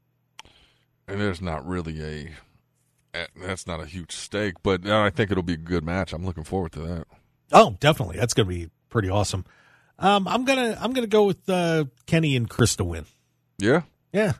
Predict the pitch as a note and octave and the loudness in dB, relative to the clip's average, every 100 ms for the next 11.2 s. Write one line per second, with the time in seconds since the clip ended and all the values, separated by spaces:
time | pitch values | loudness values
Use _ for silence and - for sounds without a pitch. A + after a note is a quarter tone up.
0 | _ - C3+ C3+ C3+ B2+ A#2+ _ _ _ | _ -8 -4 -2 -2 -4 -8 _ _ _
1 | _ _ _ _ _ _ - - A2 G#2 | _ _ _ _ _ _ -20 -12 -10 0
2 | F3 E3 A#2+ A2+ - _ - - - - | 2 4 2 0 -4 _ -6 -4 -6 -8
3 | - C#3 C#3 - - - A2+ C#3+ - - | -6 -4 -4 -8 -16 -8 -4 -4 -6 -6
4 | B2+ B2 - _ A2 C3+ - - A#2+ C3+ | -4 -4 -8 _ -2 -2 -2 -12 -4 -2
5 | C3 - - _ _ _ _ _ - D3 | -2 -10 -18 _ _ _ _ _ -4 -2
6 | C#3+ - F#2 F2 F2 _ F#2 G#2+ A2+ - | -2 -6 -6 -6 -12 _ -8 -6 -6 -6
7 | C3+ A#2+ F#2 F#2 _ _ C4 C#4+ G3 A3 | -6 -4 -6 -10 _ _ 4 4 4 2
8 | A3 A#3+ B3+ F#3+ C3+ G#2+ G#2 D#2+ B2 - | 2 2 2 4 4 4 0 0 0 0
9 | - - - - _ _ G#2+ G#2+ F2+ B2 | -8 -18 -20 -20 _ _ -6 -4 2 2
10 | F2+ F2 E2+ E2 F2+ G2 B2 A#2+ G#2+ - | 2 -4 -6 -6 -8 -6 -4 -6 -6 -8
11 | F2 | -6